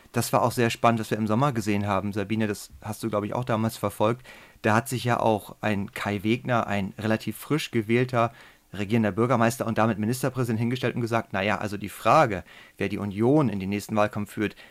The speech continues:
da reden wir, die Ministerpräsidenten, Wörtchen mit.“ Also das war natürlich auch ein Tritt vor Schienbein, ein maximaler Tritt vor Schienbein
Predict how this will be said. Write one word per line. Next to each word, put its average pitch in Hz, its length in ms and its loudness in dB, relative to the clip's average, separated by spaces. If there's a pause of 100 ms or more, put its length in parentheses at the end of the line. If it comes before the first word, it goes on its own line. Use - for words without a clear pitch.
(180)
da 98 100 -2
reden 98 400 -2
wir, 131 260 2
die 113 120 2
Ministerpräsidenten, 120 720 -2
Wörtchen 110 320 0
mit.“ 135 200 -2
Also 101 280 -2 (540)
das 101 200 -2
war 131 80 2
natürlich 123 280 0
auch 123 80 0
ein 117 100 0
Tritt - 180 -4
vor - 160 -8
Schienbein, 107 500 0
ein 104 360 -2
maximaler 113 720 -2
Tritt 131 240 -6
vor 110 180 -4
Schienbein 120 600 -2